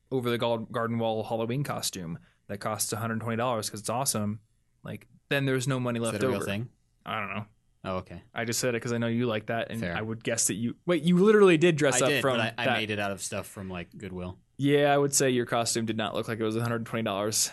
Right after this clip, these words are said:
Speaker 2: I would hope not.
Speaker 1: It was pretty good, though.
Speaker 2: I would hope it's not a hundred twenty dollars. It's pretty simple clothes.
Speaker 1: <laughs> What was it? Just, like, a strip of felt over your eyes with, like, eye holes? And
Speaker 2: Yeah,
Speaker 1: then a
Speaker 2: it was
Speaker 1: beanie?
Speaker 2: just, like, regular clothes.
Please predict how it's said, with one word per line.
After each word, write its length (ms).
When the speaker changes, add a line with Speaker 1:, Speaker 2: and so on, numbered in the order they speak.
Speaker 2:
I 120
would 140
hope 200
not. 160
Speaker 1:
It 20
was 100
pretty 200
good, 240
though. 320
Speaker 2:
I 80
would 140
hope 160
it's 140
not 120
a 40
hundred 220
twenty 200
dollars. 300
It's 100
pretty 140
simple 280
clothes. 380
Speaker 1:
<laughs> 800
What 100
was 140
it? 40
Just, 140
like, 120
a 140
strip 380
of 100
felt 260
over 180
your 140
eyes 360
with, 140
like, 180
eye 140
holes? 440
And 80
Speaker 2:
Yeah, 140
Speaker 1:
then 20
a 100
Speaker 2:
it 20
was 120
Speaker 1:
beanie? 60
Speaker 2:
just, 200
like, 240
regular 560
clothes. 640